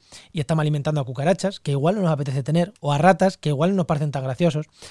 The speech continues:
Aunque bueno, aquí hay gente que a las palomas las llama las ratas del aire. Pero bueno,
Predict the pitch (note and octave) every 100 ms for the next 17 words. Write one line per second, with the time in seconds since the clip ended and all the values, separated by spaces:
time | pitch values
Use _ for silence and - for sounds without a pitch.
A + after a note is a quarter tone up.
0 | - C3+ D3 B2+ A#2+ D3 D3+ C3+ D3 C#3+
1 | C3+ C3+ B2 C3 C#3 C#3+ C3+ C#3 C#3 B2+
2 | B2 C3 B2+ C#3 C#3+ D3+ D#3+ - - -
3 | - D#3+ D#3+